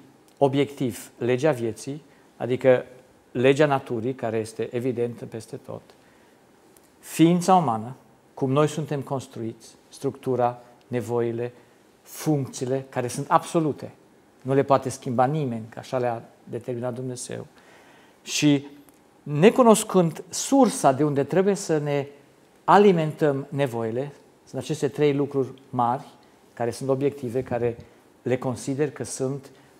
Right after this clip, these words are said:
um, enzimele ca să pot să descompun Biblia. Pentru că ea a fost scrisă cu tâlc, ea a fost scrisă ca să o descompui. Ea este un material brut,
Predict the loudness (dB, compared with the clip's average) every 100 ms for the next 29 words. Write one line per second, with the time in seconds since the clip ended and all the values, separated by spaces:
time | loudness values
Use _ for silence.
0 | -8 -2 0 0 -2 -10 -14 _ _ _
1 | _ _ _ _ _ _ _ _ _ _
2 | _ _ _ _ -2 -2 0 -2 -2 -2
3 | -4 -4 -8 -20 _ _ _ _ _ -2
4 | -2 0 -4 -4 -2 -2 -2 -2 -4 -4
5 | -6 -6 -10 -16 -20 _ _ _ _ _
6 | _ _ _ _ _ _ _ _ _ -2
7 | 0 0 4 6 6 4 -2 -4 -6 -6
8 | -4 -6 -6 -2 -2 -2 -12 -4 -2 -2
9 | -4 -6 -6 -8 -4 -4 -4 -16 -20 _
10 | _ -2 0 2 4 4 2 -6 -6 -6
11 | -4 -6 -6 -4 -4 -4 -10 -20 _ _
12 | _ _ 2 4 6 4 2 2 2 0
13 | -2 -2 0 0 -2 -2 -4 -6 -20 -20